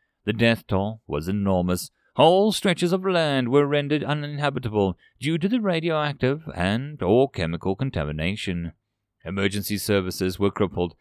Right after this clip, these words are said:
by the non-functional equipment. Communications all but halted. Data nets went dark and the hardware that they ran failed.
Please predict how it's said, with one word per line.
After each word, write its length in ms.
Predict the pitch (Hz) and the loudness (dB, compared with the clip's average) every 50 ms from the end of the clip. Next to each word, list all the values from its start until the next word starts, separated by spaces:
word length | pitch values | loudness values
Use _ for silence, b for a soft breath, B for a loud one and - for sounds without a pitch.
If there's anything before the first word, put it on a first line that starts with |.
| _ _ _ | _ _ _
by 100 | - - | 0 0
the 120 | 156 170 180 | 0 2 2
non-functional 680 | 175 165 165 170 175 - - 85 82 82 - - - | 2 2 0 0 -2 -4 -4 -4 -4 -6 -6 -8 -10
equipment. 580 | 71 - - 104 - - 95 82 80 80 - - - _ _ _ _ _ _ _ _ - | -6 -4 -4 -4 -4 -4 -4 -6 -6 -6 -10 -14 -18 _ _ _ _ _ _ _ _ -2
Communications 840 | - 170 190 196 196 202 - 190 175 156 - - 143 156 170 165 151 | 0 2 2 2 2 2 2 2 2 2 0 -2 -4 -4 -4 0 2
all 400 | 127 123 131 139 147 151 156 143 - | 4 4 4 4 2 0 -2 0 0
but 160 | 110 127 127 | 2 2 4
halted. 460 | 120 120 113 98 - 101 101 98 - - _ _ _ _ _ - | 4 4 4 4 4 2 2 2 0 -4 _ _ _ _ _ -4
Data 260 | - 98 107 101 104 | -2 -2 0 -2 -2
nets 460 | 104 104 110 107 - - - - - | -4 -4 -6 -8 -10 -16 -18 -12 -6
went 240 | - 90 101 110 - | -2 -2 -2 -2 0
dark 280 | - 101 92 95 101 - | 2 4 4 4 4 2
and 80 | 139 | 2
the 80 | 147 139 | 2 2
hardware 400 | 139 147 147 151 135 135 139 139 | 4 4 4 4 4 2 2 2
that 120 | 139 143 | 0 0
they 120 | - 175 175 | 0 0 0
ran 280 | 143 92 78 76 76 - | 0 0 -2 -2 -4 -2
failed. 440 | - 110 113 113 107 98 90 90 | 0 2 2 4 2 2 0 -4